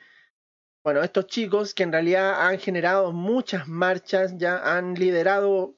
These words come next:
muchas, eh, s-, muchas manifestaciones como la Revolución Pingüina, la educación gratuita, etcétera, etcétera. Estos chicos han generado un alto impacto, eh, dentro de las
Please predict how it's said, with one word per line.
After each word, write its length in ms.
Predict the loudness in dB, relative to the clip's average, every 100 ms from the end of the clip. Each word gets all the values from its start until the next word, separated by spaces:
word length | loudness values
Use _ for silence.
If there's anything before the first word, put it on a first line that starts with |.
| -14
muchas, 960 | -8 -4 -2 -2 -4 -2 -2 -2 -2 -4
eh, 720 | -4 -2 -4 -4 -4 -4 -6
s-, 240 | -8 -14 -20 -20 _ _ _ _
muchas 180 | -2 0
manifestaciones 880 | 0 0 -2 -4 -4 -2 0 0 0
como 140 | 0 0
la 80 |
Revolución 480 | 0 -2 -4 -6 -6
Pingüina, 880 | -4 -4 -2 0 0 2 2 2 2
la 80 | 0
educación 380 | -2 -4 -6 -4
gratuita, 580 | -2 -2 -2 -2 0
etcétera, 380 | -2 0 0 0
etcétera. 420 | -2 -2 0 -2 -6 -20 -12 -6
Estos 200 | -4 -4
chicos 180 | -2 -4
han 120 | -2
generado 680 | -2 2 2 2 2 0 -4 -12 -20 -20 _
un 280 | -2 -2 -2 -2
alto 340 | 0 0 0
impacto, 760 | -2 0 0 0 -2 0 0 2
eh, 760 | 0 0 0 -2 -2 -4 -4 -6 -10 _ -8
dentro 460 | -2 -2 0 0
de 140 | 2 0
las 140 | -2